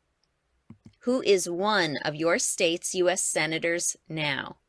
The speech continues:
Hmm, that's a tricky one because answers, of course, will vary here. You'll need to go to senate dot gov and click on your state to find your senators,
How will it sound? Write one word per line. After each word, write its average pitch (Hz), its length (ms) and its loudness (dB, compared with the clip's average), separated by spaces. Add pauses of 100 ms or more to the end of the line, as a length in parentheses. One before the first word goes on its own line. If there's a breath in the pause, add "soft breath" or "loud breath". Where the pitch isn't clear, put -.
(1300)
Hmm, 143 540 -8
that's 143 240 -6
a 220 60 -8
tricky 262 360 -2
one 180 260 2
because 170 360 -2
answers, 226 680 0
of - 180 -6
course, 180 320 2
will 185 340 4
vary 202 720 6
here. 240 640 0 (340 loud breath)
You'll 202 160 -2
need 202 200 -2
to 185 80 -4
go 185 160 4
to 180 140 0
senate 175 380 -2
dot 151 240 0 (120)
gov 190 440 4 (220)
and 165 220 -4
click - 300 -8
on 156 180 -6
your 143 180 -4
state - 680 -2
to - 120 -10
find 147 340 -6
your 143 120 -8
senators, 180 1000 0